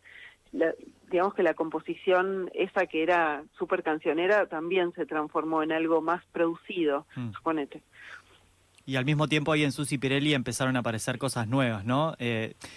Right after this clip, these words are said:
Speaker 2: si bien en Los Besos siempre hubo mucho de show, eh, con las funciones del cabaret de Susi Pirelli, em, eh, parece haber avanzado mucho más hacia lo teatral. ¿Cómo se fue gestando eso que pudimos ver hace poquito acá en,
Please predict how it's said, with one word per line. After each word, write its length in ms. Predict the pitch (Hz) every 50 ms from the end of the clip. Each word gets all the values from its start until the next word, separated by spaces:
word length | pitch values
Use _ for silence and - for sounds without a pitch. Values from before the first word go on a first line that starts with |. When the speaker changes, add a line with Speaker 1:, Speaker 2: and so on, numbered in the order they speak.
| - -
Speaker 2:
si 160 | - - 135
bien 120 | 147 156
en 80 | 165 165
Los 120 | 151 143
Besos 260 | 160 170 - 170 147
siempre 640 | - - 165 151 151 139 - 143 139 135 127 120 117
hubo 300 | - 139 139 143 135 127
mucho 600 | 131 139 147 139 - - 135 127 123 120 113 110 110
de 100 | 117 113
show, 560 | - - 156 151 147 139 139 143 147 160 151 - - - - - _ -
eh, 300 | 139 123 123 120 117 117
con 160 | - - 123 120
las 120 | 120 117
funciones 460 | - 131 120 - 147 147 156 147 135
del 260 | 127 120 117 113 110
cabaret 400 | 107 123 120 120 120 127 135 135
de 120 | 131 131 120
Susi 260 | - 131 120 135 135
Pirelli, 500 | 110 127 127 131 131 135 147 160 160 151 -
em, 160 | 135 117 113 -
eh, 120 | 120 113 110
parece 300 | - 120 127 120 - 135
haber 120 | 127 127
avanzado 480 | 127 120 117 117 - - 127 127 123 120
mucho 320 | 120 127 131 - - 139
más 240 | 127 131 135 139 -
hacia 240 | 120 117 - 123 113
lo 140 | 110 113 104
teatral. 600 | 101 120 117 110 - 139 131 131 117 110 101 -
¿Cómo 180 | - 165 170
se 140 | 160 170 156
fue 140 | - - 127
gestando 640 | - 120 113 - - 120 113 113 110 110 107 104 110
eso 260 | 127 120 - 123 110
que 240 | 113 110 110 104 -
pudimos 320 | - 123 120 123 123 110
ver 140 | 117 123 113
hace 160 | 107 - 110
poquito 420 | 98 107 104 - 120 113 - 110 110
acá 240 | 104 - 117 117
en, 180 | 110 104 101